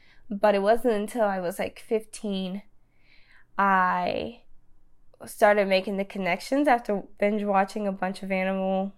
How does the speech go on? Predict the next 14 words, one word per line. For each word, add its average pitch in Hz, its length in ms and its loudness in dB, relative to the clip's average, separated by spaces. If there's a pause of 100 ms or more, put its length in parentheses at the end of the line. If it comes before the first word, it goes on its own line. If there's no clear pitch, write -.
(140)
videos, 214 760 4
animal 190 420 0
cruelty 202 500 -2
and 180 100 -6
environmental 180 680 -4
videos. 233 520 0
I 180 100 -2
was 185 140 -8
like, 175 260 -8 (420)
"Oh, 254 440 2 (680)
I'm 220 140 0
really 277 220 6
harming 254 560 2 (680)
everyone 269 580 2